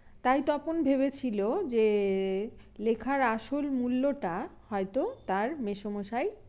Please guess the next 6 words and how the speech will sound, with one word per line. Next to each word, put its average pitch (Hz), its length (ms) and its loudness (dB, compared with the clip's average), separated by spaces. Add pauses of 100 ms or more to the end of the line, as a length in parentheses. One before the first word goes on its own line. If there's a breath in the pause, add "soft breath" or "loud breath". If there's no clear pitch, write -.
(580)
ছোট 262 200 0
মেসোমশাই 226 800 -2 (340 loud breath)
একমাত্র 196 600 -4 (360)
বুঝবেন। 170 460 -4 (920 loud breath)
সেইটা 254 360 0
বুঝ-, 226 640 -6